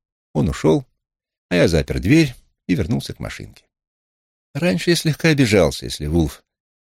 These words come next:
давал поручение Солу, и не только мне не говорил, какое, но и ему велел не рассказывать. Но это дело прошлое. Теперь меня это ничуть не задевало, просто раздражало немного,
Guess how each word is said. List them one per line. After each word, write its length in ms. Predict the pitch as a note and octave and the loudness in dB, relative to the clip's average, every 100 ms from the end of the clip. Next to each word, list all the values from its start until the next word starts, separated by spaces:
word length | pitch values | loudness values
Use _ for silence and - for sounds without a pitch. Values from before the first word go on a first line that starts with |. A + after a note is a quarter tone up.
| - | -4
давал 340 | D#2+ D#2+ D2 | 2 4 2
поручение 540 | C2+ D#2 D2+ D#2 D2+ D2 | 0 -2 0 0 0 0
Солу, 400 | - A#2+ D#2+ C#2 _ _ _ _ _ _ _ _ | 2 4 4 0 _ _ _ _ _ _ _ _
и 40 | C2 | -8
не 120 | C2+ | -4
только 280 | C2+ C2 G#2+ | -2 -2 2
мне 140 | G#2 | 2
не 100 | F#2 | 4
говорил, 400 | F2 F2+ E2+ D2 | 4 4 4 0
какое, 540 | C#2 D2 D2+ C#2 C2 - _ _ _ _ _ | 0 -2 2 2 0 -8 _ _ _ _ _
но 120 | E2+ F2+ | -2 0
и 80 | |
ему 320 | D2 C#3 D#2+ C#2 | 2 2 2 2
велел 280 | C#2 D2+ | 2 2
не 140 | D2 D2 | 2 0
рассказывать. 680 | C#2 - B1+ B1 C2 - _ _ _ _ _ _ _ _ _ _ _ | -2 -6 -6 -8 -12 -18 _ _ _ _ _ _ _ _ _ _ _
Но 160 | - - | -4 -2
это 220 | A#2 A#2 | -2 -2
дело 240 | G#2 A#2 - | 0 0 -2
прошлое. 540 | B1+ - - - - _ _ _ _ _ _ _ _ _ | -6 -10 -12 -14 -20 _ _ _ _ _ _ _ _ _
Теперь 180 | - G3 | -2 0
меня 180 | E3 D#3+ | 4 4
это 160 | C3+ A#2+ | 2 2
ничуть 320 | A2 - F#2 | 0 -2 -2
не 60 | |
задевало, 560 | D#2+ C#2 C2 A1+ A1 - _ _ - | -2 -2 -4 -4 -10 -16 _ _ -4
просто 360 | E3+ - - - _ _ _ _ _ _ _ | -4 0 -2 -2 _ _ _ _ _ _ _
раздражало 580 | F3 E3 E3+ E3 E3 - | -6 -2 0 2 0 0
немного, 500 | A#1+ A#1+ A1+ A1+ - | -4 -4 -8 -10 -16